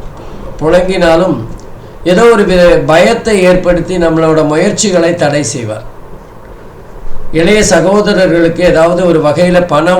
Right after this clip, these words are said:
உதவி செய்கின்ற ஒரு கட்டாயம் ஏற்படும், அல்லது இளைய சகோதரருக்காக நாம் ஏதாவது கடன் வாங்க வேண்டிய ஒரு கட்டாயம் ஏற்படும்.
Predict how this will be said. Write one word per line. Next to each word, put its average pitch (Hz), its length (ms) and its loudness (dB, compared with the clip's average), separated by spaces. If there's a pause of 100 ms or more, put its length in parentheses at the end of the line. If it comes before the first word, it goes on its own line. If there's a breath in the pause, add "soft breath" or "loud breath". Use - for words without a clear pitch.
உதவி 175 320 0
செய்கின்ற 160 400 0 (100)
ஒரு 147 160 0
கட்டாயம் 175 640 2
ஏற்படும், 151 440 -4
அல்லது 160 200 0 (120)
இளைய 175 220 0 (120)
சகோதரருக்காக 170 1000 0
நாம் 156 280 0
ஏதாவது 160 320 2 (100)
கடன் 180 360 0
வாங்க 170 300 0
வேண்டிய 156 300 0
ஒரு 143 160 -2
கட்டாயம் 143 480 -2
ஏற்படும். 117 400 -8